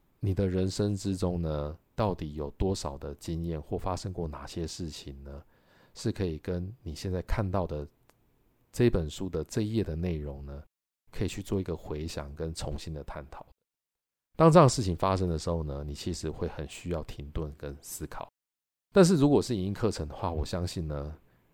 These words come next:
因为你是被动的一直在接受这个影音给你的资讯，你基本上很少人会去按下暂停的按钮，好好的去思考过去的经验跟你看到的这个内容呢，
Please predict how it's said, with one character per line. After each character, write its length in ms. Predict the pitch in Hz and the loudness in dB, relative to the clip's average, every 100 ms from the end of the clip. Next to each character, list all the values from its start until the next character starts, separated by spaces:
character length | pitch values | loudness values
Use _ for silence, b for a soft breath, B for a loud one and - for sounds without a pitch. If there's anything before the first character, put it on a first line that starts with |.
| _ _ _ _ _ | _ _ _ _ _
因 220 | - 127 | 0 6
为 100 | 139 | 6
你 100 | 98 | 6
是 120 | 82 110 | 4 2
被 240 | - 101 | 4 6
动 180 | 107 92 | 4 0
的 100 | 87 | -2
一 120 | 104 | -4
直 160 | 90 87 | -8 -4
在 180 | 98 | -4
接 260 | 85 - 87 | -4 -4 -6
受 240 | 80 85 | -4 -4
这 140 | 78 82 | -4 -8
个 80 | 87 | -10
影 200 | 85 76 | -10 -8
音 120 | 85 | -8
给 160 | 85 80 | -6 -8
你 140 | 76 | -8
的 80 | 71 | -12
资 220 | - 76 | -14 -14
讯， 200 | 76 78 - _ _ _ | -10 -10 -12 _ _ _
你 100 | 101 | -4
基 160 | 95 | 0
本 160 | 160 92 | 2 2
上 160 | 87 101 | 2 0
很 140 | 98 | 0
少 220 | 101 76 | 2 0
人 120 | 71 | 0
会 160 | 73 101 | -2 -4
去 160 | - 101 | -2 -4
按 280 | - 90 80 | -2 -4 -2
下 200 | 90 80 | -4 -4
暂 200 | 98 80 | -4 -4
停 180 | - | -8
的 80 | 78 | -10
按 180 | - 87 | -6 -6
钮， 160 | 73 69 | -6 -8
好 220 | - 92 | -6 -6
好 40 | 69 | -6
的 120 | 71 | -10
去 160 | - | -12
思 260 | 78 - 82 | -12 -10 -10
考 300 | 78 67 69 - _ - | -8 -8 -10 -14 _ -4
过 160 | 101 | -4
去 140 | 87 98 | -2 -4
的 120 | - | -6
经 280 | - 80 80 | -6 -6 -4
验 180 | 76 73 | -6 -4
跟 300 | 85 82 78 _ _ _ | -4 -4 -6 _ _ _
你 140 | 92 | -6
看 220 | 82 - 98 | -2 0 0
到 160 | 90 | 0
的 160 | 78 73 | 0 -4
这 100 | 90 | -4
个 100 | 82 | -2
内 200 | 90 85 | 0 -2
容 260 | 73 69 | -4 -6
呢， 160 | 69 69 | -8 -10